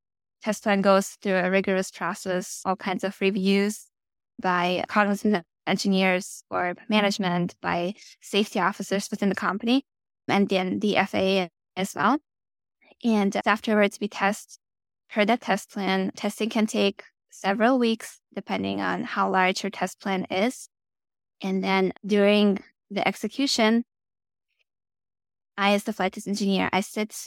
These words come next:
in the back of a cabin of an airplane. So if you imagine an air-, airplane completely empty inside, strapped off, like, no interior whatsoever. So you have the two test pilots in the front in the cockpit, and then in the back you have an empty airplane, and then you have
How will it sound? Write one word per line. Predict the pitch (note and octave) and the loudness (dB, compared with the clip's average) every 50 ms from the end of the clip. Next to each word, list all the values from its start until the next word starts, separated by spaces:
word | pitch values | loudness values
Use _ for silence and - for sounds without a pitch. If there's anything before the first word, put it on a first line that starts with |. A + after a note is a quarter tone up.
| _ _ - | _ _ -2
in | G#3 G#3 | 2 2
the | A3 | 2
back | G#3+ G3 F#3+ F#3+ G3+ - | 4 4 4 4 4 2
of | A#3+ A3 - | 0 -2 -2
a | |
cabin | A3+ - - G3 F3+ - G3 G3 G#3+ A#3 B3 C4+ C#4 _ - - | -2 0 0 0 2 2 2 4 4 4 2 0 -2 _ -12 -12
of | G3+ G#3 - | -10 -8 -6
an | G#3 | -4
airplane. | - F#3+ F#3+ G3 - G#3+ G3+ G3+ F#3+ - | -4 -4 -4 -2 0 0 0 0 0 -2
So | - - - | -6 -6 -6
if | - - - - | -6 -6 -4 -2
you | G#3+ | -2
imagine | G#3+ G#3 G3+ F#3+ F#3+ - F#3 F#3 F#3 F#3 F#3 F#3+ - _ _ _ _ _ _ _ _ _ _ _ _ - | 0 0 0 0 -2 -2 -4 -6 -4 -4 -6 -8 -8 _ _ _ _ _ _ _ _ _ _ _ _ -8
an | - G3+ | -6 -4
air-, | - - G3+ - _ - | 0 0 0 -2 _ 0
airplane | - G3+ G3+ - - G#3 G3+ G3+ G3+ G3+ | 2 2 2 4 4 4 4 4 4 2
completely | - G#3 - - G#3+ G#3 - G#3 G3+ G3 F#3 - - - | -2 -4 -2 -2 -2 0 2 2 2 2 0 0 -2 -4
empty | F3+ F#3 - - G#3+ F#3+ | -4 -4 -4 -6 -4 -4
inside, | F#3+ G3+ - - F#3 F3+ G#3 A#3+ C#4+ _ - | -4 -4 -4 -2 -2 -2 -2 -4 -6 _ -20
strapped | - - - - F#3+ F3+ F3 - - | -18 -8 -2 2 2 2 2 0 -2
off, | - F#3 F3+ F3 F#3+ - - - - | 0 2 4 2 2 0 -6 -14 -8
like, | - F#3+ F3+ - | -8 -8 -4 2
no | G#3 G3+ | 4 4
interior | G3 G3+ G#3 - G#3 G3 F#3+ F#3+ F#3 F#3+ F#3+ A3+ C4+ - | 4 4 2 0 0 0 0 2 2 2 0 0 -2 -4
whatsoever. | A#3+ G#3+ G#3 - - G#3+ F#3+ F#3 F#3+ F#3 A#3 C#4 _ _ _ _ _ _ _ _ _ - - | -6 -8 -6 -4 -2 0 0 0 0 0 -2 -2 _ _ _ _ _ _ _ _ _ -20 -12
So | - G#3 | -8 -6
you | |
have | G#3 G3+ | -4 -2
the | G3 F#3+ | -2 -2
two | - B3 | -4 -6
test | A3 - G#3+ G3+ - - | -6 -4 -6 -6 -6 -2
pilots | G3+ G3 G3 G3 G3+ - - | 0 2 2 2 2 0 0
in | - | -2
the | G#3+ A3 | -2 -2
front | - - G#3 F3 F3 G3 A3+ - - | -2 -2 -2 -2 -2 -2 -6 -10 -8
in | - G3+ | -6 -6
the | G3+ | -6
cockpit, | - - - - _ - A3 A3 A3+ - - - _ _ _ _ _ _ - | -6 -6 -8 -8 _ 0 0 0 0 -2 -8 -20 _ _ _ _ _ _ -2
and | A3 G#3 | 2 2
then | G3 F#3+ | 2 4
in | F3+ F3+ | 2 0
the | F3+ | 0
back | A3+ F#3 F#3 F3+ F#3 G3 - - | 2 2 2 2 2 0 -2 0
you | G3 | 0
have | F#3+ F3+ | 0 0
an | F#3 A3 - - - | 0 -4 -6 -2 0
empty | G3 G3+ G3+ - - - | 0 0 0 -2 0 2
airplane, | - G3+ G#3 - A3+ A3+ B3 C#4 D4+ - | 2 2 2 0 0 2 4 2 2 2
and | - A3+ | -2 -6
then | A3 G3 | -4 -2
you | G3 F#3 F3+ | -2 -2 -2
have | G3 F3+ F3 F3 F#3 F#3 - | -2 -2 0 0 0 -2 -2